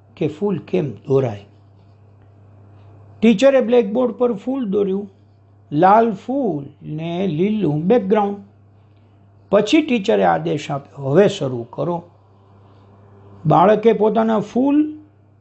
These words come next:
અને ટીચરે દોરેલા ફૂલ તરફ જોયું. તેને પોતે દોરેલું ફૂલ વધુ ગમ્યું,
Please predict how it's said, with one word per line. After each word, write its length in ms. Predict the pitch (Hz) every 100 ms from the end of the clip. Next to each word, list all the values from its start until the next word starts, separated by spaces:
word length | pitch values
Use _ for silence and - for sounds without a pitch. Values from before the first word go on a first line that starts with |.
| _
અને 220 | 160 170
ટીચરે 540 | 151 226 240 294 277 233
દોરેલા 520 | 180 175 175 156 139
ફૂલ 360 | - - 208
તરફ 320 | 185 147 131 127
જોયું. 460 | 127 185 233 226 220 _ _ _ _ _ _ _ _ _ _ _ _ -
તેને 180 | 302 269
પોતે 480 | - 190 202 285
દોરેલું 480 | 285 254 262 262 269
ફૂલ 380 | 196 - 254 233
વધુ 380 | 143 123 117 196
ગમ્યું, 480 | 147 123 123 127